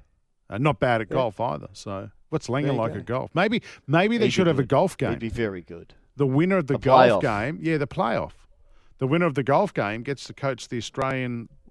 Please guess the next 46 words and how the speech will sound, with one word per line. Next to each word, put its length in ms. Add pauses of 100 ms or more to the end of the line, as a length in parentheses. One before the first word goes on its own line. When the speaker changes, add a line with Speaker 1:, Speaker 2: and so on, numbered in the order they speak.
Speaker 1:
Test 80 (180)
Speaker 2:
Well, 100
I, 60
Speaker 1:
team. 100
Speaker 2:
I 40
think 380 (100)
all 320
of 120
the, 340
uh, 360
potential 640
candidates 580
should 240
play 340
off 200
for 120
the 140
right 360
to 100
play 360
Justin 400
Langer 360 (280)
Speaker 1:
Hang 180
on. 120
Speaker 2:
in 160
the 160 (180)
golf 300
game. 240 (220)
Speaker 1:
Okay, 320
so 160
they 220
have 180
a 40
tournament, 600 (360)
Speaker 2:
Yep. 140
Speaker 1:
and 80
then 100
the 80
winner 280
gets 260
to 60
Speaker 2:
Jason 120
Speaker 1:
play 200
J 120
L. 100
Speaker 2:
Gillespie 800